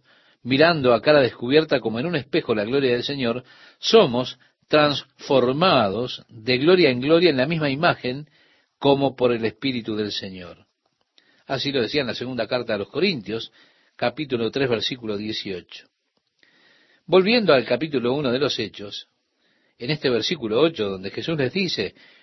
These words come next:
"Pero recibiréis poder y me seréis testigos en Jerusalén, en toda Judea, en Samaria y hasta lo último de la tierra". Cuando miramos el libro de los Hechos,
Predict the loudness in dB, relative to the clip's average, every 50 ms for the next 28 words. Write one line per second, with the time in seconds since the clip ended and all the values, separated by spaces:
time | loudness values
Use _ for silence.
0 | _ _ 4 4 4 6 4 2 2 -2 _ _ -18 -12 -8 -4 -4 -4 -4 -4
1 | -6 -6 -6 -4 -4 -4 -4 -4 -2 0 2 2 2 0 0 -4 _ _ _ _
2 | _ _ -8 -6 -4 -4 -2 -2 0 0 0 0 0 -2 -6 -6 -6 -6 -4 -2
3 | -2 -2 -2 -2 -4 -6 -4 -4 -4 -4 -4 -6 -4 -2 0 -2 -2 -2 -6 -14
4 | -18 _ _ _ _ _ _ _ _ -14 -12 -8 -2 0 0 0 0 -2 -4 -4
5 | -2 0 2 0 0 -2 -4 -4 -4 -2 0 0 0 2 2 0 0 0 _ _
6 | _ _ _ -8 -4 -4 -4 -4 -4 -4 -2 0 2 0 0 0 -2 -8 -8 -6
7 | -6 -6 -6 -6 -6 -8 -8 -8 -8 -10 -10 -14 -20 -20 _ _ _ _ _ _
8 | _ _ _ _ _ _ _ _ _ _ _ _ _ -6 -4 0 0 2 4 4
9 | 4 4 4 4 2 2 2 2 2 2 4 4 2 0 -2 -4 -4 -6 -6 -6
10 | -12 -20 -18 -18 -18 -20 _